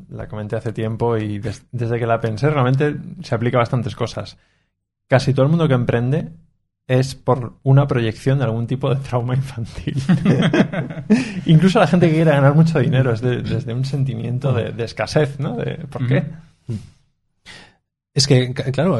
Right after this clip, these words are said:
Speaker 2: ca-, cada persona tiene que identificar su motivación, porque al final estamos hablando de motivación.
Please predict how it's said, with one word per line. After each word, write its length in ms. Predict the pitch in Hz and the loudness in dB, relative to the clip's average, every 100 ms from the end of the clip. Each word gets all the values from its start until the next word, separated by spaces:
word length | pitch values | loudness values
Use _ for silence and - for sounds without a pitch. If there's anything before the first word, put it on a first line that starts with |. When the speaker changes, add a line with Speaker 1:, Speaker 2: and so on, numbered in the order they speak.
| 110 | -2
Speaker 2:
ca-, 160 | 113 107 | -8 -2
cada 200 | 127 123 | 2 2
persona 400 | 131 131 - 151 | 2 0 0 -2
tiene 220 | 165 160 | 0 0
que 160 | 131 117 | 0 -2
identificar 680 | 113 110 113 117 123 110 107 | -2 -2 -4 -2 0 0 0
su 280 | - - 110 | -4 -2 0
motivación, 720 | 107 104 107 101 - 117 101 | -2 -2 -4 -4 -4 -6 -4
porque 120 | 104 | -4
al 60 | |
final 140 | 104 107 | -4 -4
estamos 200 | 110 113 | -4 -2
hablando 200 | 110 110 | -2 -2
de 40 | |
motivación. 440 | 98 92 95 110 | -4 -8 -12 -16